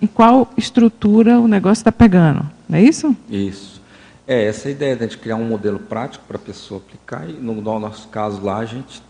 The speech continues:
Speaker 2: também avaliar no outro, né? De que forma a gente pode ajudar o outro dentro dessa estrutura. Porque se for, se você for pensar em termos de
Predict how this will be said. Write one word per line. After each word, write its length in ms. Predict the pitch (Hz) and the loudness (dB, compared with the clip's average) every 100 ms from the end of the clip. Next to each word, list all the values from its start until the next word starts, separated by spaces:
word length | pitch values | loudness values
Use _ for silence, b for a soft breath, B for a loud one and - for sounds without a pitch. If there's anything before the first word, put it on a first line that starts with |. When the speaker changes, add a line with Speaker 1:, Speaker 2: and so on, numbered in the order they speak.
| _ _ - | _ _ -14
Speaker 2:
também 260 | 120 110 | -8 -6
avaliar 440 | 113 131 123 110 120 | -4 -2 -2 -2 -2
no 140 | 139 | -2
outro, 340 | 117 - - | -4 -6 -16
né? 100 | 95 101 | -14 -16
De 120 | - | -18
que 80 | - | -20
forma 280 | 107 101 | -14 -12
a 40 | 104 | -12
gente 160 | 107 | -16
pode 260 | - 110 107 | -14 -10 -8
ajudar 300 | 113 110 107 | -10 -8 -8
o 180 | 101 98 | -8 -8
outro 260 | 117 - - b b b b b b | -10 -14 -20 b b b b b b
dentro 320 | - 104 104 104 | -8 -6 -6 -6
dessa 320 | 104 104 113 | -6 -6 -12
estrutura. 640 | 107 - 117 - 104 98 - - _ - _ - | -14 -14 -14 -10 -8 -10 -14 -20 _ -20 _ -20
Porque 260 | 131 - 135 | -16 -10 -10
se 80 | |
for, 340 | - 139 131 110 | -8 -10 -10 -16
se 60 | 123 | -14
você 220 | 117 127 | -12 -10
for 180 | 139 135 | -6 -6
pensar 500 | 135 107 - 120 113 | -6 -8 -8 -8 -8
em 40 | |
termos 340 | 110 113 107 | -8 -8 -8
de 480 | 98 104 101 90 90 | -10 -14 -12 -12 -14